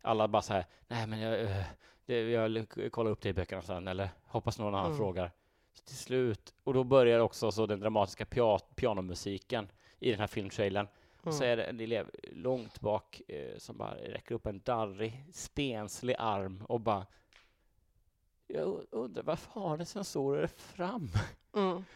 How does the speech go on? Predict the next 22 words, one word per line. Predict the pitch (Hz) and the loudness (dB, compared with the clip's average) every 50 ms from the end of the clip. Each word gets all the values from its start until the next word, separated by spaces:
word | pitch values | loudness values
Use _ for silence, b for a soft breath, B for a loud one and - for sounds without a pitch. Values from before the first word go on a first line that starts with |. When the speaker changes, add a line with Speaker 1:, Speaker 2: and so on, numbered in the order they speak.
| b b b b - | b b b b -10
Speaker 1:
Och | - - - - | -4 -4 -4 0
så | - | 2
bara | 117 120 - | 2 2 2
stort | - - - 175 156 139 - | 2 2 4 4 6 6 4
ackord, | 147 - - 165 143 120 117 117 113 110 - - _ _ - | 2 2 2 2 4 6 6 4 4 2 -4 -18 _ _ -4
grafik, | 120 117 110 - - 131 117 107 113 - _ - - - - _ _ _ _ _ _ _ _ _ _ _ _ _ _ _ _ _ _ _ _ _ _ - - - _ _ | -2 -2 -2 0 0 0 0 0 -2 -6 _ -16 -18 -18 -18 _ _ _ _ _ _ _ _ _ _ _ _ _ _ _ _ _ _ _ _ _ _ -20 -20 -20 _ _
svängdörrarna, | - - - - 147 143 123 117 113 101 107 104 104 104 104 110 117 117 110 - - _ _ _ _ _ _ _ _ _ _ _ _ | -12 -8 -2 4 4 4 4 4 2 2 4 4 4 4 4 2 0 -2 -2 -4 -10 _ _ _ _ _ _ _ _ _ _ _ _
kan | - 131 117 | -4 -2 -2
filmen | - 120 107 101 95 | 0 -2 -2 -2 -2
heta | 92 87 - 101 | -2 -4 -6 -8
kanske, | - 90 85 - - 101 - _ _ _ _ _ _ _ _ _ _ _ _ _ _ _ _ _ _ - - | -12 -10 -10 -10 -12 -12 -12 _ _ _ _ _ _ _ _ _ _ _ _ _ _ _ _ _ _ -12 -6
Speaker 2:
Mm. | 180 165 160 151 | -4 -2 0 0
Speaker 1:
på | 123 | 0
bio | 101 104 107 101 95 95 95 95 98 101 - _ _ _ _ _ _ _ _ | 2 2 2 2 2 0 -2 -2 -4 -8 -14 _ _ _ _ _ _ _ _
våren | - 110 98 95 92 95 95 95 92 - _ _ _ _ _ | -4 -2 0 0 -2 -4 -6 -8 -12 -16 _ _ _ _ _
tjugohundraarton. | - - - 104 95 95 92 90 - - - - - - | -14 -8 -6 -6 -6 -6 -6 -8 -10 -10 -10 -14 -8 -2
Speaker 2:
In | - 180 165 160 170 | 2 2 4 6 6
a | |
world | 190 202 202 190 165 143 135 131 131 127 123 - - - _ _ _ _ _ _ _ _ - - | 6 8 8 8 8 8 8 4 2 0 -2 -6 -12 -20 _ _ _ _ _ _ _ _ 0 4
where | 165 160 | 6 6
revolving | 147 139 127 143 147 143 143 151 151 165 165 165 | 6 6 4 6 6 6 6 4 2 2 2 2
doors | 143 160 147 131 131 139 139 131 - - - - - | 6 6 8 8 8 6 4 2 0 -4 -10 -10 -12